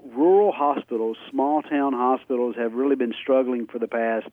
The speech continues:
oh, probably ten years or so. They've been operating in the red, and, you know, it's, it's really a challenge in regards to resources here in smaller hospitals. Uh, you know, I serve in an underserved community that doesn't have,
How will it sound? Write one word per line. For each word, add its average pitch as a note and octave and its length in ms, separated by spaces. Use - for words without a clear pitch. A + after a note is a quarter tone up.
oh, D#3+ 120
probably D#3+ 360
ten D3 280
years C3 320
or A#2 160
so. G#2+ 200
They've G#2+ 120
been A#2 200
operating B2 460
in A#2 80
the G#2+ 80
red, A#2 500
and, A#2 400
you D3 180
know, B2+ 240
it's, B2 140
it's D3 200
really D#3+ 420
a C3+ 80
challenge B2 680
in B2 80
regards A#2 640
to B2 80
resources A#2 840
here C3 320
in A2+ 180
smaller A#2 360
hospitals. A#2+ 760
Uh, A#2 220
you A#2 120
know, A#2+ 380
I B2+ 300
serve C3 220
in A2 60
an A2+ 100
underserved A#2+ 580
community C3 540
that A2 340
doesn't A#2+ 340
have, B2 400